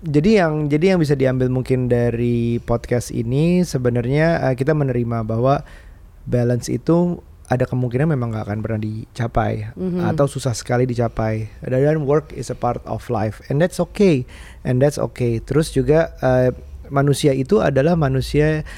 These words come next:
Speaker 1: eh, makhluk yang selalu ingin berkembang.
Speaker 2: Mhm.
Speaker 1: Walaupun kita suk-, ada yang suka rutinitas, tapi dalam rutinitas itu pasti mengharapkan hasil bahwa gua akan lebih baik di sesuatu. Nah, karena butuh berkembang itu,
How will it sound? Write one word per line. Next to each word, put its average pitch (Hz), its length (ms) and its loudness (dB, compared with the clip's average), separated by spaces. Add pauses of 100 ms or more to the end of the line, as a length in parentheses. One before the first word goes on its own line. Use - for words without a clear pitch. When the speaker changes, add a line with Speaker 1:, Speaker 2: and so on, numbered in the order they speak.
(140)
Speaker 1:
eh, 135 300 0
makhluk 139 440 2
yang 165 220 4
selalu 151 420 2
ingin 147 240 2
berkembang. 120 600 -2
Speaker 2:
Mhm. 175 300 -2
Speaker 1:
Walaupun 143 400 4
kita 135 320 2
suk-, - 260 -2
ada 131 180 2
yang 135 100 4
suka 135 240 0
rutinitas, 135 580 2
tapi 151 200 0
dalam 151 160 4
rutinitas 131 460 0
itu 214 260 2 (140)
pasti 135 260 0
mengharapkan 139 480 2
hasil 185 480 2 (320)
bahwa 127 240 4
gua 165 140 4
akan 147 160 0
lebih 127 160 2
baik 127 220 2 (100)
di 135 400 -2
sesuatu. 120 760 -2 (480)
Nah, 127 160 -2
karena 135 260 0
butuh 139 320 2
berkembang 127 500 0
itu, 185 520 2